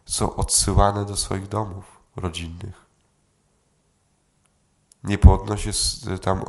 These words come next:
dalej oznaką braku błogosławieństwa i takiego beznadziejności. To, to jak nie ma w sobie możliwości posiadania, e, potomstwa, noszenia życia, to jest odsyłana. Jasne, że to są zmysły pierwotne,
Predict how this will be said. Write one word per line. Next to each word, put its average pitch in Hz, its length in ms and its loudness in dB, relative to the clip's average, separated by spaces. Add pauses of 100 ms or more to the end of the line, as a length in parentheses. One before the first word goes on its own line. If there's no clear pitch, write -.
dalej 110 320 4
oznaką 95 640 0 (400)
braku 98 760 0 (220)
błogosławieństwa 92 840 4
i 87 80 -2
takiego 95 580 -4 (400)
beznadziejności. 107 1080 4
To, 92 180 -4
to 107 220 -4
jak 117 140 -8
nie 117 60 -2
ma 101 120 2
w - 40 -6
sobie 92 340 -2 (420)
możliwości 95 640 -4
posiadania, 92 640 4 (380)
e, 85 240 -2
potomstwa, 90 720 6
noszenia 92 460 0
życia, 87 460 -2 (600)
to 98 140 0
jest 98 240 -2
odsyłana. 92 640 -2 (1000)
Jasne, 117 300 0
że 104 120 -2
to - 120 -6
są 98 220 2
zmysły 101 420 -4
pierwotne, 92 760 0